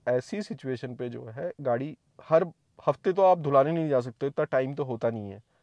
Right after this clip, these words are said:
ठीक है, कार वॉश पे आप जाएं और इतना मनी भी स्पेंड करना ठीक नहीं है गाड़ी धुलाने में बार बार। तो ऐसे में ऐसा कलर लिया जाए तो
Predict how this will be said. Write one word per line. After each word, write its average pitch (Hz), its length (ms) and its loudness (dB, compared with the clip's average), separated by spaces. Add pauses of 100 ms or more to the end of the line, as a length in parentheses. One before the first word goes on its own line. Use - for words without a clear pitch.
ठीक 143 120 -8
है, 151 80 -4
कार 123 260 4
वॉश 120 200 0
पे - 140 -6
आप 127 140 -2
जाएं 113 300 -4
और 120 280 -8
इतना 127 180 -8
मनी 120 280 -4
भी 131 200 -8
स्पेंड 113 320 -12
करना 110 240 -8
ठीक 104 260 -16
नहीं 104 100 -8
है 101 60 -8
गाड़ी 95 180 -6
धुलाने 92 340 -10
में 95 160 -12
बार 92 160 -4
बार। 85 200 -8 (600)
तो 214 60 8
ऐसे 208 260 10
में 240 100 4
ऐसा 214 280 4
कलर 202 220 2
लिया 175 240 0
जाए 156 160 -2
तो 233 120 -6